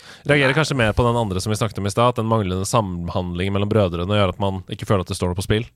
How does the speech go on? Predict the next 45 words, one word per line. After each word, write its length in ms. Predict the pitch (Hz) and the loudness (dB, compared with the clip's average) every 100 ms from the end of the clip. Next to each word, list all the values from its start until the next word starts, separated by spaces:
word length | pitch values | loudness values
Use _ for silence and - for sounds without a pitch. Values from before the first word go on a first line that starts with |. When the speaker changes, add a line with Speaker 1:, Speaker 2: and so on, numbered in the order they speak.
| - - - - | -20 -20 -12 -2
Speaker 2:
Ja. 140 | 113 110 _ | -2 -2 _
Speaker 1:
Ja. 100 | - - _ _ | -8 -8 _ _
Speaker 2:
Jeg 160 | - 147 | 0 0
vil, 100 | 143 147 | 2 0
jeg 140 | 156 | 0
vil 140 | 151 139 | 0 0
ha 120 | 147 151 147 - | 2 2 0 -8
tydeligere 520 | - 180 117 101 117 | -2 -2 -2 -2 -4
forskjell 400 | 131 160 - 113 | -4 -6 -4 -6
på 120 | 120 120 | -6 -4
Mario 220 | 101 98 | -4 -4
og 60 | 110 | -4
Luigi. 220 | 107 101 131 _ | -6 -8 -12 _
Speaker 1:
Ja. 80 | 104 - - | -4 -4 -10
Speaker 2:
Ja. 100 | - | -4
Speaker 1:
Ok, 160 | 147 139 | 0 2
eh, 240 | 98 110 120 | 2 2 2
når 160 | 139 | 4
vi 40 | 160 | 4
er 120 | 143 | 2
inne 80 | 113 | 2
på 80 | 110 | 0
det, 80 | 101 | 2
karakterene. 560 | 139 139 120 92 95 104 - - | 0 0 0 0 0 -4 -8 -6
Speaker 2:
Mm. 120 | 123 | 0
Speaker 1:
Ehm, 540 | 127 127 127 127 127 127 131 - _ - 131 | 2 4 4 2 0 -2 -6 -10 _ -6 -4
vi 60 | |
skal 140 | - - | -2 0
kort 200 | 147 - | 0 0
snakke 260 | 139 123 113 | -4 0 0
om 80 | 117 | 0
de 80 | |
fem 280 | 127 123 120 | 0 0 0
viktigste 480 | 117 - 90 - 160 | -2 -2 -6 -2 -2
som 120 | 170 131 | 0 -2
jeg 80 | |
har 80 | 123 | -2
skrevet 200 | 120 101 | 0 -2
opp 120 | 104 143 | 2 2
her, 140 | 185 | 0
som 100 | - | -2
er 120 | 113 - | -4 0
Todd, 320 | 147 175 156 - - | 0 0 -6 -16 -6
Bowser, 480 | 110 98 - 139 147 - | -2 0 0 -2 -2 -6
Peach, 460 | - 120 - - | -4 -4 -6 -10